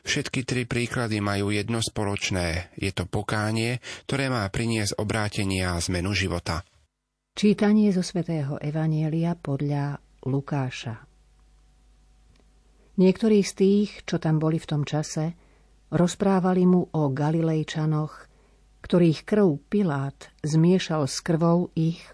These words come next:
Speaker 2: obetí. On im povedal: „Myslíte si, že títo Galilejčania boli väčší hriešnici ako ostatní Galilejčania, keď tak trpeli? Nie, hovorím vám,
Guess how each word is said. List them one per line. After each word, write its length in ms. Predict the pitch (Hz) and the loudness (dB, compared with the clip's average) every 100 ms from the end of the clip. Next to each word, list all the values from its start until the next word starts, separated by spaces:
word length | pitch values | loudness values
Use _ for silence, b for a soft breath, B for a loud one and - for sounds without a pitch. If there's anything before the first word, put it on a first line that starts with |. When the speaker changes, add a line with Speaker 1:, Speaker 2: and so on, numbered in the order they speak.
| - | -4
Speaker 2:
obetí. 640 | 143 135 139 - 135 151 160 _ _ _ _ _ - B B - | -2 -2 -4 -6 -8 -8 -12 _ _ _ _ _ -20 B B 2
On 160 | 170 156 | 4 4
im 160 | 175 | 2
povedal: 640 | 175 170 170 170 156 143 - _ _ _ _ _ _ _ - | 2 -2 -2 0 -2 -2 -8 _ _ _ _ _ _ _ 0
„Myslíte 540 | 170 - 202 196 196 | 0 2 2 4 0
si, 220 | - 208 | 2 2
že 260 | 175 170 156 | 4 2 2
títo 480 | - 170 190 196 151 | 2 2 2 2 2
Galilejčania 880 | 160 185 165 156 - 156 160 160 151 | 2 2 2 0 0 0 2 2 2
boli 240 | 151 143 | 2 0
väčší 560 | 143 147 - 180 165 160 | 0 0 0 0 0 2
hriešnici 640 | 143 143 165 156 - 160 | 0 2 2 2 0 -4
ako 400 | 147 - - - | -4 -4 -4 -2
ostatní 560 | 135 - 143 - 156 147 | -4 -4 -6 -2 0 0
Galilejčania, 800 | 143 147 139 135 165 175 170 160 | 0 0 0 0 0 2 2 0
keď 140 | 170 - | -4 -4
tak 180 | 143 - | -6 -6
trpeli? 480 | 147 - 180 185 - _ _ _ _ _ b b b | -8 -4 -4 -4 -8 _ _ _ _ _ b b b
Nie, 240 | 170 190 175 | 6 6 4
hovorím 480 | 147 147 151 151 | 0 -2 -2 -2
vám, 320 | 147 143 151 | -2 -4 -4